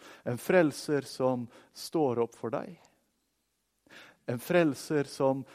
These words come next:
den dag i dag lever for deg. Hele verden ble forandret på Golgata. Hele ditt liv ble forandret på Golgata. Og der eier du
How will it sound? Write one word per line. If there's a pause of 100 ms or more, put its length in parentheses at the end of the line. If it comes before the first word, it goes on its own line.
(160)
den
dag
i
dag (200)
lever (1400)
for
deg. (1200)
Hele
verden
ble
forandret (140)
på
Golgata. (960)
Hele
ditt
liv (320)
ble
forandret
på
Golgata. (1000)
Og
der (120)
eier
du